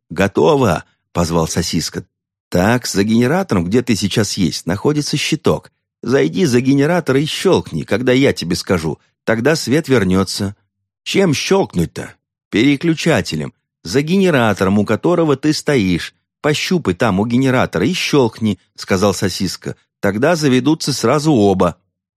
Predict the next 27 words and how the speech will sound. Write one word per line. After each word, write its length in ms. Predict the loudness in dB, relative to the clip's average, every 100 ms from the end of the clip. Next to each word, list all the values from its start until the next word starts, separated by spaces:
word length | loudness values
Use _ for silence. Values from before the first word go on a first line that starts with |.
| _ -8
«Я 140 | -4
же 120 | 0
ничего 400 | 0 0 -2 -2
не 140 | -2 -2
понимаю 500 | -2 0 0 -2 -4
в 80 |
переключателях». 920 | -2 -2 0 -4 -2 -2 -4 -8 -12 _ _ _ _
«Поживей, 580 | -2 0 2 2 2 2
пиджачок. 640 | 0 0 0 0 0 -2 _ _ -2
Наверху 560 | 0 2 0 0 0 2
тридцать 440 | 0 0 -2 0
две 180 | 0 0
квартиры. 600 | 0 -2 -2 -2 0 0
Негры 460 | 0 2 2 2
готовят 480 | 2 0 2 2 0
капусту 600 | -2 -2 0 0 0 -2
и 80 | -2
яичницу 580 | 0 -4 -2 -2 0 0
и 80 | -2
собираются 560 | -2 0 0 0 -2
на 120 | 0
работу. 540 | 0 2 2 2 -2 -6 _ _ _ -4
Там 280 | -2 0 0
нет 300 | 0 0 0
ничего 380 | -2 0 0 0
сложного, 580 | 2 2 4 2 2
пиджачок. 720 | 0 -2 -2 -2 0 0 -2